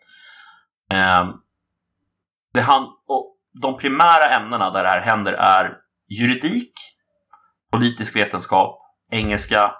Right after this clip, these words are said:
historia och filosofi. Och <clears throat> den primära, så att säga,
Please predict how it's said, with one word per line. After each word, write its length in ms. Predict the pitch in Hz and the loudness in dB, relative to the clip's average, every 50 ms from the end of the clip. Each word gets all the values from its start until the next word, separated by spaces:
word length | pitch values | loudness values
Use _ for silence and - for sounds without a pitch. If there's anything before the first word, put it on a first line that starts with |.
| _ _ | _ _
historia 600 | - 113 - - 110 98 90 87 87 85 82 87 - | -18 -18 -14 -10 -10 -10 -8 -8 -6 -4 -4 -4 -4
och 100 | - - | -6 -12
filosofi. 480 | - 95 85 85 - - - - - - - _ _ _ _ _ _ _ _ _ _ _ _ _ - - - - _ _ _ _ _ _ _ _ _ _ _ _ _ _ _ _ _ _ _ _ _ _ _ _ _ _ _ _ _ _ _ _ _ _ - 170 | -14 -14 -12 -12 -14 -10 -8 -10 -10 -10 -18 _ _ _ _ _ _ _ _ _ _ _ _ _ -20 -20 -20 -20 _ _ _ _ _ _ _ _ _ _ _ _ _ _ _ _ _ _ _ _ _ _ _ _ _ _ _ _ _ _ _ _ _ _ 2 2
Och 220 | - - - - - - _ _ - - | 2 2 0 -10 -20 -20 _ _ -4 -4
<clears throat> 120 | - - 262 277 226 - - - - _ _ _ _ _ _ _ _ _ _ _ _ _ _ _ _ _ _ _ _ _ _ _ _ _ _ _ _ _ _ _ _ _ _ _ _ _ _ _ _ _ _ _ _ _ _ _ _ _ _ _ _ _ _ _ _ _ _ _ - | 0 2 4 4 4 2 -2 -8 -14 _ _ _ _ _ _ _ _ _ _ _ _ _ _ _ _ _ _ _ _ _ _ _ _ _ _ _ _ _ _ _ _ _ _ _ _ _ _ _ _ _ _ _ _ _ _ _ _ _ _ _ _ _ _ _ _ _ _ _ -4
den 140 | 160 147 - | -4 -4 -2
primära, 760 | - 170 160 156 170 196 202 202 196 185 170 156 143 131 123 - - - - - - - - | -4 -6 -4 2 4 6 6 6 6 6 6 6 6 4 4 2 -4 -12 -14 -16 -16 -18 -18
så 160 | - - 123 | -12 -10 -10
att 100 | 117 120 | -8 -8
säga, 480 | - - 113 107 104 101 101 101 104 | -2 0 0 2 4 4 4 2 0